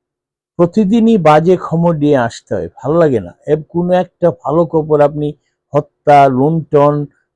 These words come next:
মব কিলিং, লুটপাট, চাঁদাবাজি,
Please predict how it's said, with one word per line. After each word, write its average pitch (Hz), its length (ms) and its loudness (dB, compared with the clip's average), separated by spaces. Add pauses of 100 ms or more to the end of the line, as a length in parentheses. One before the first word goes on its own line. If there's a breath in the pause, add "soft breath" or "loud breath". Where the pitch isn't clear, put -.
মব 143 360 4 (120)
কিলিং, 147 500 -2 (600)
লুটপাট, 143 760 2
চাঁদাবাজি, 143 680 0